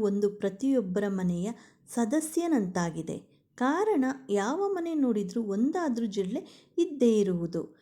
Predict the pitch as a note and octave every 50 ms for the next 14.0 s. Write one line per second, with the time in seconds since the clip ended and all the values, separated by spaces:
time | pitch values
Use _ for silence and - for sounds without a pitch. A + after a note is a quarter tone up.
0 | _ _ _ _ _ - D#4 G4 A#4 A#4 - D4 A#3+ A#3 G#3+ G#3 G#3 - A3 G#3
1 | G#3 G3+ F#3+ F#3+ F#3+ F#3+ G3 F#3 F#3 F#3 F3+ - F#3+ F#3 F3+ F3+ A3 - _ _
2 | - C4+ C4+ D4+ E4+ F4 E4 - - C#4 C4 B3+ D#4 F#4 F4 C4 G3 F3 - F#3+
3 | F3+ E3+ E3 D#3 - _ _ _ _ _ _ _ _ _ _ _ _ - D#4+ G#4
4 | G#4+ G#4+ G4+ E4+ C#4 B3+ B3 A#3 A3+ G#3+ G#3 F#3 A#3 G#3+ F3+ F#3 F#3+ G3 A3 A3+
5 | A#3 B3 B3 B3 B3 - F3+ G3 F#3+ G3 G3 - G#3+ G#3+ G#3+ G#3 G3+ G3 F#3+ F#3+
6 | F#3 F3+ F3+ F#3 G#3 - - G#3+ G#3+ - - C4 C4 B3+ - - B3+ A#3+ A3 F#3+
7 | F3+ F3 E3+ - - E3+ D#3+ E3+ - _ - _ _ _ - A3 B3+ D4+ D4 C#4+
8 | C4+ C4+ B3 - G3 F3+ F#3+ F#3+ G3 A#3 D4+ F#4+ G#4+ G4+ G#4 C4 B3 A#3 A3+ A3
9 | G#3+ F#3+ G#3 G3+ G3+ - F3+ F3+ F3+ F#3 F#3 - - - _ - E4+ F4 G4 G4
10 | C4+ A3+ A3 G3+ G3 G3 F#3 F3+ - - - _ _ - - G#3 B3 D#4 F4 G4+
11 | A4 G#4+ E4 C4 A#3 G3+ G3 G3 G#3+ A3 F#3+ F#3 - - G#3+ A#3+ D4 F#4 F#4+ F#4+
12 | E4 D4+ D4+ D4 D4 - A3+ G3+ G3 F#3 D4 D4+ - - F#4 D#4 A#3 - - -
13 | - F3 E3 E3 D#3 - - - - - - - - F#3+ A#3 C4+ C4+ B3 A#3+ G#3+